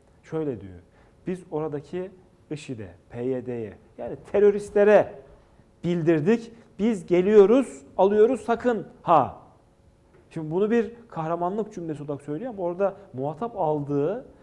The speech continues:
yapıları da aslında itiraf etmiş oluyor. Ve Suriye Başkonsolosluğu'na bir nota veriyorsunuz.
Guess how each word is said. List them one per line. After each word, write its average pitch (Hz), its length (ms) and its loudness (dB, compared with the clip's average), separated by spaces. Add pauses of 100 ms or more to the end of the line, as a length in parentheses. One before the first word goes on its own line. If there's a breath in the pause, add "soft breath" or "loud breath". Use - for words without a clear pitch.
(260 loud breath)
yapıları 151 480 -6
da 233 100 -6
aslında 135 420 -12
itiraf 110 460 -14
etmiş - 260 -20
oluyor. - 320 -20 (960)
Ve 185 60 -8
Suriye 185 520 -6
Başkonsolosluğu'na 156 880 -10
bir 170 160 -10
nota 160 240 -12
veriyorsunuz. 98 460 -16